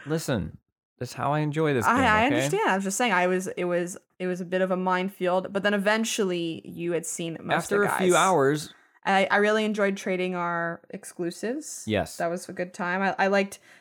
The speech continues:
Speaker 2: getting to see your versions, and then, like, mine were so different, so that was cool.
Speaker 1: Yeah.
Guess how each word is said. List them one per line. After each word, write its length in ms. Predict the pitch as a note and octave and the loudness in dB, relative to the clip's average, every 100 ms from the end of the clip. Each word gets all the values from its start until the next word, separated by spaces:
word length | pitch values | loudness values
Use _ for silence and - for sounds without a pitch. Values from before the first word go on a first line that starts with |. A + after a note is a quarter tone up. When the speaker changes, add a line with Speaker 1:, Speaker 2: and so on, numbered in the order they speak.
| _ - | _ -2
Speaker 2:
getting 240 | F#3+ F#3+ | 0 0
to 60 | F#3 | -4
see 500 | - G3 F#3 F#3 - | -6 -4 -4 -4 -6
your 280 | E3+ F3 F3+ | -2 -2 0
versions, 560 | F#3 G3 G#3 G#3+ G#3 | 0 0 -2 -4 -4
and 100 | F3+ | -4
then, 220 | E3+ E3 - | -4 -8 -6
like, 240 | E3 E3+ | -8 -8
mine 320 | - F3+ F#3 | -6 -4 -2
were 80 | E3+ | -4
so 140 | - | -6
different, 500 | F3 E3 - G3+ - | -8 -8 -6 -6 -6
so 360 | - F3 C#3+ - | -10 -6 -6 -2
that 80 | F3+ | -2
was 120 | G3+ | -2
cool. 280 | - F4 - _ _ | -4 -6 -6 _ _
Speaker 1:
Yeah. 220 | G#2 F#2+ | -2 -2